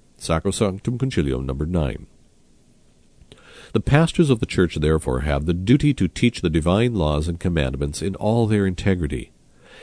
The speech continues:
In the Declaration on Religious Liberty, the Council states,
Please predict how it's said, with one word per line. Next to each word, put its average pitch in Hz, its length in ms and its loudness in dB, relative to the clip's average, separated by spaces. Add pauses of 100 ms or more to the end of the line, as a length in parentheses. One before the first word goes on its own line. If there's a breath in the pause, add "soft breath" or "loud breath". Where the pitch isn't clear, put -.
(160 loud breath)
In 85 140 -4
the 80 80 2
Declaration 82 720 2
on 73 100 0
Religious 80 460 0
Liberty, 78 360 2
the 78 120 -4
Council 92 420 -2
states, - 460 -6